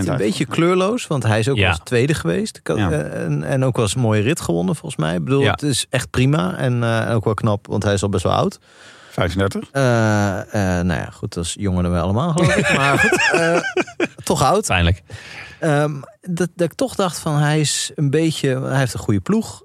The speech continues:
Speaker 1: En waarom, waarom, eh, hebben we hem eigenlijk niet gezien? Het was wel echt een beetje Zubeldi-esk, eh,
Speaker 3: Ja.
Speaker 1: vierde worden, wat
Speaker 3: Ja.
Speaker 1: hij deed.
Speaker 2: Ja, vond ik
Speaker 3: Klopt.
Speaker 2: ook.
Speaker 3: Hij, en het geldt voor wel meer jongens. Iemand als Kemna. Ja.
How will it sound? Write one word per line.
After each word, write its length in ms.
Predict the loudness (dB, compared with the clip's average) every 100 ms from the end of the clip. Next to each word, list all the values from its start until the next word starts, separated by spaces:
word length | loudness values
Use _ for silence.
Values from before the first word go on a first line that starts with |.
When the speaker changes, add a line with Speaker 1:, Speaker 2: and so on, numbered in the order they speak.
| _
Speaker 1:
En 360 | -6 -4 -2 -2
waarom, 420 | -2 0 -2 -4
waarom, 420 | -4 -2 -2 -2
eh, 60 | -4 -6 -10 -16
hebben 340 | -10 -2 0
we 60 | 2
hem 120 | 0
eigenlijk 340 | 0 0 2 2
niet 120 | 2
gezien? 320 | -2 0 2
Het 100 | 0
was 140 | -2 -2
wel 180 | 0 -2
echt 180 | -4 -4
een 60 |
beetje 220 | -4 -2
Zubeldi-esk, 880 | 0 0 2 0 2 0 0 -2 -4
eh, 300 | -2 -2 -2
Speaker 3:
Ja. 140 | 0 0
Speaker 1:
vierde 220 | 0 0
worden, 340 | 0 -2 -2
wat 100 | 0
Speaker 3:
Ja. 60 | 2
Speaker 1:
hij 120 | 2
deed. 220 | -2 -6 -4
Speaker 2:
Ja, 200 | -2 -2
vond 180 | -4 -2
ik 40 |
Speaker 3:
Klopt. 180 | -2 -2
Speaker 2:
ook. 360 | -10 _ _ -20 -20 -10
Speaker 3:
Hij, 640 | 0 4 4 4 4 0 -6 -6
en 180 | -4 -4 -6 -16 _ _ _ _
het 80 | -8
geldt 200 | -8 -8
voor 280 | -12 -4 0
wel 120 | 2
meer 200 | 4 4
jongens. 340 | 4 4 2 0
Iemand 420 | -2 2 2 2
als 160 | 0
Kemna. 540 | 2 2 4 4 2 -2 _
Ja. 240 | -2 -2